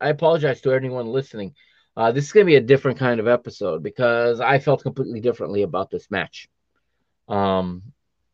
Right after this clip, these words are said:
a part of me almost cheered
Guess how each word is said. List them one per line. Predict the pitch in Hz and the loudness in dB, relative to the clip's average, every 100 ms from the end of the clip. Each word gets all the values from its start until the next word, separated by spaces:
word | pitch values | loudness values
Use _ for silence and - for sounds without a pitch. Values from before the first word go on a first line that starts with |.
| _ _ _ _ _ _ _ _ _ _ _ _ _ _ _ _ _ _ _ _ _ - | _ _ _ _ _ _ _ _ _ _ _ _ _ _ _ _ _ _ _ _ _ -6
a | - | 0
part | 180 185 208 | 6 6 8
of | |
me | 196 190 185 151 _ _ _ _ _ | 6 6 4 0 _ _ _ _ _
almost | 180 214 226 180 151 139 - _ - - | 4 10 10 10 6 6 0 _ -20 -20
cheered | - 180 147 101 | -8 2 2 2